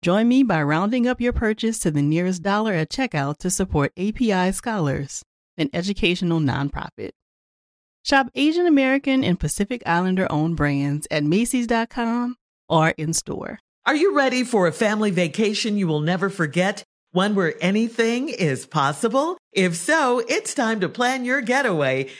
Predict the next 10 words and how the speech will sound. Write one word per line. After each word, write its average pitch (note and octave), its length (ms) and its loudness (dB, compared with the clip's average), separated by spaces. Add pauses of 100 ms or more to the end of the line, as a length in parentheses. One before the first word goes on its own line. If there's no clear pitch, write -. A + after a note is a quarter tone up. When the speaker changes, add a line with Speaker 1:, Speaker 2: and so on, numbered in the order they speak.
Speaker 2:
to F3 220 0
sunny B3 480 0
Orlando. A#3+ 840 0 (220)
Orlando B3 540 2
really B3+ 460 -2
is G#3 340 0
the E3+ 160 0
ultimate A#3+ 460 -2
family E3 340 -2
destination. A3+ 880 -2